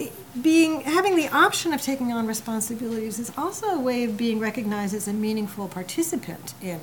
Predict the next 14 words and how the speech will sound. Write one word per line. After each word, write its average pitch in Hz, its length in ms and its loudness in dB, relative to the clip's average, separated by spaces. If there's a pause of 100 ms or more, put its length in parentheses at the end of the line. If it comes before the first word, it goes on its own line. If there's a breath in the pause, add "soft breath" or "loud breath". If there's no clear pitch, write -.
a 196 40 -8
collective 180 580 -8
ac-, 175 140 -6 (300)
activity, 202 760 -8
right? 220 220 -2
So 277 80 -4
somebody 339 300 0
who 233 100 2
hogs 370 540 8
the 269 100 -4
responsibilities 202 880 -4 (340 loud breath)
essentially 269 480 2
marginalizes, 202 1300 4 (460 loud breath)
um, 196 280 2